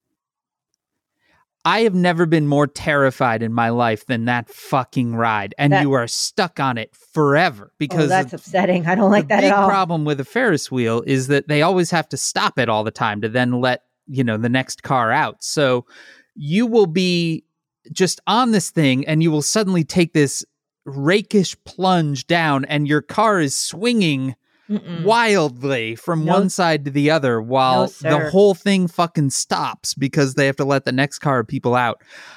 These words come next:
Speaker 1: It was the most unpleasant thing I have ever done at a theme park.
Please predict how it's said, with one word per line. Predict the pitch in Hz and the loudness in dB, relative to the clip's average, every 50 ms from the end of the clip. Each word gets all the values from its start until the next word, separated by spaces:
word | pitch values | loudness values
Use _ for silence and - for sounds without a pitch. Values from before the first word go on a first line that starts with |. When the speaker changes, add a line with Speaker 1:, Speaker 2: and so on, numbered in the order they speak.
| - _ _ - | -20 _ _ -2
Speaker 1:
It | 196 220 - | -2 -2 0
was | - 208 208 196 185 180 170 160 147 139 135 - - _ _ _ _ - | 2 4 4 6 6 6 6 4 2 0 -2 -6 -10 _ _ _ _ -20
the | - 131 135 139 160 160 165 | -18 -10 -2 0 2 4 4
most | 160 151 156 160 170 180 170 - - 165 | 4 4 4 4 4 2 0 0 0 0
unpleasant | 156 156 156 143 - - 147 139 135 139 131 117 _ | 2 2 0 -2 0 0 0 2 2 2 0 -2 _
thing | - 143 127 117 110 104 107 104 107 - _ - - | 0 2 2 2 2 0 -4 -6 -8 -10 _ -4 -4
I | 131 120 | -2 -2
have | 120 117 113 | -2 0 0
ever | 123 123 117 113 113 | 0 0 0 0 -2
done | 107 120 113 110 101 101 | -2 0 0 0 -2 -4
at | 98 98 | -6 -8
a | 98 | -8
theme | - - - 113 101 101 | -10 -8 -8 -8 -8 -8
park. | - - - - _ _ - | -12 -14 -14 -16 _ _ -20